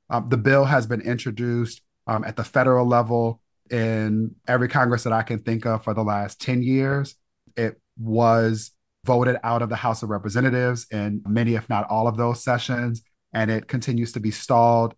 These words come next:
in the U S Senate, in part because of the Senate control in that space. Um, I wanna note for folks that there has been sort of progress and shifts in this regard,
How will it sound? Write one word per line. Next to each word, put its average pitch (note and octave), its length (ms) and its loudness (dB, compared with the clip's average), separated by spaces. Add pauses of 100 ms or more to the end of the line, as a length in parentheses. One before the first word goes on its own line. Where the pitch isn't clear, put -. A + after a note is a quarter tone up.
in G#2+ 460 -6
the A2 280 -2
U A#2 160 0
S A2+ 140 -2
Senate, D3+ 400 2 (300)
in A#2 120 -4
part A2 340 0
because A2 760 -2
of G#2+ 440 -4
the G#2+ 240 -4
Senate A2+ 360 -4
control G#2 540 -8 (420)
in A#2+ 100 2
that A2+ 220 0
space. - 500 -12 (420)
Um, A2 720 -2 (880)
I B2+ 60 2
wanna B2 200 4
note B2+ 280 4
for C#3+ 100 -2
folks B2+ 320 -2
that A#2+ 160 -4
there A#2+ 100 0
has A#2 340 0
been A2+ 420 -2
sort - 180 -6
of - 100 -6
progress C#3 680 2
and G#2+ 180 -8
shifts - 400 -4
in C3 100 -2
this C3+ 200 -2
regard, B2+ 680 2